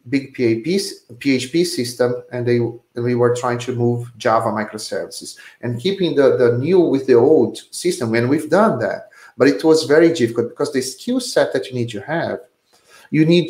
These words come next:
to understand the new stack well so that you don't make the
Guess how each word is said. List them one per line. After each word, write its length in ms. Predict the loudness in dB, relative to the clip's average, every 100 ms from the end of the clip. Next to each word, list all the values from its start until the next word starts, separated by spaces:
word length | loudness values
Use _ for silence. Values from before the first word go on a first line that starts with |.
| 0
to 240 | 2 2
understand 580 | 2 0 -2 0 2 2
the 80 | 2
new 380 | 0 2 2 2
stack 500 | 0 -2 -2 -4 -6
well 460 | -4 -2 -4 -8 _
so 200 | -8 -2
that 180 | -2 -2
you 80 | -2
don't 200 | -2 0
make 220 | -2
the 80 | -2